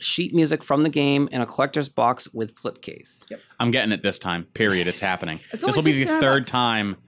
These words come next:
Speaker 3: that I have owned Undertale.
Speaker 2: Wait, do you have the collector's box for the P S four or just the regular game?
Speaker 3: Just the regular
Speaker 2: Okay,
Speaker 3: game.
Speaker 2: 'cause the, the collector's box for the Switch version is almost exactly the same as
Speaker 3: Yep.
Speaker 2: the P S four one, so I was gonna say,
Speaker 3: I,
Speaker 2: "Don't
Speaker 3: that's
Speaker 2: do
Speaker 3: why
Speaker 2: it."
Speaker 3: I missed out on the P S four one,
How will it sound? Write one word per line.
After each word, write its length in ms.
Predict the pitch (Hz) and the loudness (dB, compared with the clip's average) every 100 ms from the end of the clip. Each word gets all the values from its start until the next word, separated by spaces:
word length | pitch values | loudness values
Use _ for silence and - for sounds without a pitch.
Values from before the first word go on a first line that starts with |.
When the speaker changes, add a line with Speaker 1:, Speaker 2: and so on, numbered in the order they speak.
| - | -4
Speaker 3:
that 100 | 110 | -2
I 80 | 107 | 0
have 100 | 101 | 0
owned 220 | 104 107 | 0 0
Undertale. 480 | 101 104 95 90 85 | 0 -2 -4 -2 0
Speaker 2:
Wait, 320 | 196 151 - _ - - - | 0 -2 -8 _ -20 -20 -10
do 120 | 214 | -8
you 120 | 226 | -6
have 220 | 220 226 | -6 -8
the 60 | 214 | -8
collector's 440 | 208 196 190 208 | -6 -6 -6 -12
box 380 | 180 196 196 - | -6 -6 -6 -12
for 220 | - 190 | -8 -6
the 80 | 180 | -6
P 120 | 185 | -6
S 160 | 185 180 | -8 -6
four 240 | 185 196 | -6 -4
or 40 | 185 | -4
just 180 | 185 | -10
the 60 | 180 | -8
regular 340 | 160 156 135 | -8 -6 -10
game? 140 | 117 - | -10 -8
Speaker 3:
Just 120 | - | -4
the 80 | 107 | 0
regular 300 | 101 92 92 | 0 0 0
Speaker 2:
Okay, 240 | - - | 0 -4
Speaker 3:
game. 40 | - - - | -6 -18 -6
Speaker 2:
'cause 200 | 214 202 | -6 -4
the, 180 | 202 - | -8 -8
the 140 | - 202 | -6 -6
collector's 420 | 208 196 208 226 | -2 -4 -4 -8
box 240 | 214 214 | -6 -6
for 100 | - | -8
the 80 | 180 | -10
Switch 260 | 175 180 185 | -8 -10 -8
version 400 | 220 214 247 247 | -8 -6 -8 -6
is 180 | 185 175 - | -8 -10 -8
almost 340 | - 220 226 214 | -2 0 0 -4
exactly 460 | 202 185 170 180 | -4 -2 -2 -4
the 80 | 160 | -8
same 320 | 165 175 170 - | -6 -4 -4 -2
as 80 | |
Speaker 3:
Yep. 180 | 202 110 | 0 0
Speaker 2:
the 60 | - | 0
P 60 | |
S 140 | 180 175 | -2 -2
four 240 | - 170 | -6 -4
one, 240 | 190 233 247 | -2 -2 -2
so 100 | 196 | -4
I 20 | |
was 80 | 185 | -2
gonna 260 | 277 294 | 0 0
say, 180 | 277 247 | 2 2
Speaker 3:
I, 140 | 226 233 | 4 4
Speaker 2:
"Don't 100 | 240 | 4
Speaker 3:
that's 120 | 117 | 4
Speaker 2:
do 80 | - | 4
Speaker 3:
why 120 | 131 | 4
Speaker 2:
it." 40 | |
Speaker 3:
I 100 | 117 | 4
missed 240 | 117 123 127 | 2 0 0
out 100 | 120 | 2
on 80 | 113 | 0
the 60 | |
P 160 | - 110 | 0 0
S 140 | 95 | 0
four 240 | - 123 113 | 0 2 2
one, 320 | 98 87 | 2 0